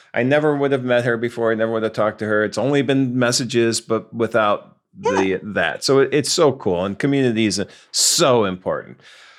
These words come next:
Speaker 1: All right.
Speaker 2: Yeah.
Speaker 1: So let's go into a few things. So we know
Speaker 2: Yes.
Speaker 1: the inspiration now. We've got this community that has been very helpful to you and other people and
Speaker 2: Yep.
Speaker 1: sharing knowledge in, in that. Um,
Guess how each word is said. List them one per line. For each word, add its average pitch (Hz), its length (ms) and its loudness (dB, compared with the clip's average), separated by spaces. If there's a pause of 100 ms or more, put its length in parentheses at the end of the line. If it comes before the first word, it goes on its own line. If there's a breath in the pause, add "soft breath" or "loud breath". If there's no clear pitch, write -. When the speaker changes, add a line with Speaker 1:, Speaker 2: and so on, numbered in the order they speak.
(120)
Speaker 1:
All 151 80 2
right. - 220 2
Speaker 2:
Yeah. - 200 -6 (120)
Speaker 1:
So 165 160 2
let's 196 180 0
go 208 160 4
into 185 120 4
a 160 40 4
few 139 180 2
things. - 240 -6
So 131 160 2
we 123 220 0
know 185 120 6
Speaker 2:
Yes. 190 80 6
Speaker 1:
the 175 100 2
inspiration 135 580 2
now. 127 240 2
We've 113 260 -2 (100)
got 131 200 0
this 131 160 0
community 117 500 0
that 101 180 -6
has 90 140 -10
been 95 180 -8
very 110 200 0
helpful 113 340 -2
to 113 140 -8
you 135 400 4
and 101 120 -4
other 104 180 -4
people 127 380 -2
and 87 80 0
Speaker 2:
Yep. 151 100 2
Speaker 1:
sharing 117 400 -2
knowledge 127 680 -2
in, 110 180 -4
in 117 220 -4
that. 127 320 0 (320 loud breath)
Um, 107 320 -2